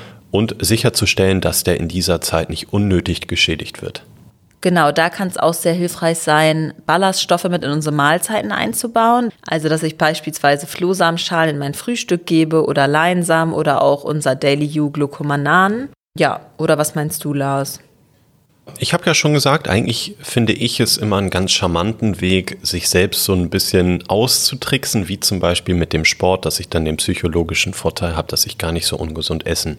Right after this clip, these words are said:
Speaker 1: möchte. Und so ähnlich ist es jetzt auch mit den Ballaststoffen, die du grad genannt hast. Wenn ich vielleicht in mein Frühstück Flohsamenschalen oder Glucomannan und oder Leinsamen oder so gebe,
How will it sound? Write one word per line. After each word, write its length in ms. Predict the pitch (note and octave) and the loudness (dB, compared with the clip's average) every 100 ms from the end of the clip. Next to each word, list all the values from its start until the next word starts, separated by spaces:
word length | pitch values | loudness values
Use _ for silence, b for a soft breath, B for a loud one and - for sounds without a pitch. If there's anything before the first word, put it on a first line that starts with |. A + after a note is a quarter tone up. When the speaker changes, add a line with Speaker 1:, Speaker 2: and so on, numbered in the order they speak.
| - | -4
Speaker 1:
möchte. 560 | F2 A2+ - - E2 E3 - B B B B B B - | 0 2 0 -2 0 0 -2 B B B B B B -2
Und 180 | F2+ | 0
so 160 | - - | 0 0
ähnlich 440 | - A2+ C3 B2 - | 2 2 4 0 -2
ist 160 | - | -2
es 120 | F#2 - | 0 0
jetzt 200 | E2+ - | -2 -2
auch 180 | E2+ | -2
mit 120 | F2 E2 | -2 -2
den 120 | D#2 | 0
Ballaststoffen, 600 | D#2 D#2+ - - - D#2+ | 0 2 2 0 -4 -6
die 80 | D#2 | -8
du 100 | - | -10
grad 260 | - - | -10 -10
genannt 440 | - D2 C#2+ - - | -8 -6 -6 -10 -12
hast. 280 | - - - B B B B - | -12 -12 -16 B B B B 0
Wenn 160 | G2+ | 2
ich 160 | A#2 - | 2 0
vielleicht 580 | G#2 F#2+ F#2 F#2 - - | 0 2 2 0 -4 -8
in 180 | F#2 F2 | -4 0
mein 200 | E2 E2 | 0 -2
Frühstück 500 | - G#2 - F2+ - | -4 -4 -2 -4 -2
Flohsamenschalen 1080 | A2+ A2 G2 F2 F2 - F2 F2 E2 E2 - | -2 0 2 2 0 0 0 0 0 -2 -4
oder 200 | D#2 E2 | -6 -6
Glucomannan 720 | - - E2+ E2 E2+ F2+ - - | -6 -6 -2 0 0 0 -4 -6
und 180 | F2+ E2 | -4 -2
oder 220 | D#2 D#2 | -2 -2
Leinsamen 520 | D#2+ A2 A#2 G2+ G2 | 0 2 2 2 2
oder 160 | F2+ F2+ | 2 2
so 140 | F2 | 0
gebe, 400 | D#2+ F2+ A2+ D3+ | 0 0 2 0